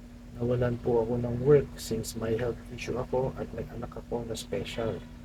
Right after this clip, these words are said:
Ngayon po, nag-open ako ng email ko na halos five years ko na hindi nagagamit para sana mag-browse at mag-start na maghanap ng work ko. May email sa akin ang isang publisher na may kaso daw ako ng Article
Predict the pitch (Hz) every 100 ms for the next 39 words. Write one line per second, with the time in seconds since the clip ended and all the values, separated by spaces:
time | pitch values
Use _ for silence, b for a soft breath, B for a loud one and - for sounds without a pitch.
0 | - - - - 170 190 185 165 160 147
1 | 147 - 147 160 160 - 143 143 135 131
2 | 139 143 135 139 135 - 117 120 117 113
3 | 113 117 117 - 117 117 123 120 - 127
4 | 117 110 113 - 113 110 113 113 110 104
5 | 98 113 - - - 104 101 107 110 107
6 | 113 110 110 - 120 110 110 - - 104
7 | - - - - 120 113 113 - - -
8 | - 120 117 117 117 - 113 107 107 101
9 | - 113 104 - - - - - - -
10 | - - 190 190 190 170 156 139 - 127
11 | 120 120 - 131 120 - 135 131 123 120
12 | - 120 - 113 - - - - - -
13 | 135 139 139 131 120 135 127 135 139 127
14 | 120 120 117 117 113 117 113 104